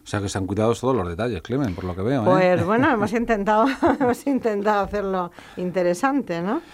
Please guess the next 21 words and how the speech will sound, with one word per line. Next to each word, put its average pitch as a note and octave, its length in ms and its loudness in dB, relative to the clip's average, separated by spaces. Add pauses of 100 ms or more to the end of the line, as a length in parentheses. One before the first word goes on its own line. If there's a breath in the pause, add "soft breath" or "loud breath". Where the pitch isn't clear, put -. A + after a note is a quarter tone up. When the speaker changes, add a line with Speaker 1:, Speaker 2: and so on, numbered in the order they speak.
(200 loud breath)
Speaker 1:
No A#2+ 100 2
hemos C3 160 6
dicho C#3 280 2
las A#2+ 180 2
fechas A#2 320 -2
de A#2 100 2
celebración. E2 520 -8 (680 loud breath)
Speaker 2:
Pues F3+ 240 0
son, C4 420 2
eh, F3+ 580 -2
son A3+ 260 0
tres A#3 260 -2
días. C4 580 -2
Empieza A3 640 -2
el A3 140 0
catorce A3 460 -2
de G3+ 100 0
julio, B3+ 480 -2
que F#3+ 80 -4
es F3+ 80 -4
lunes, A#3+ 560 0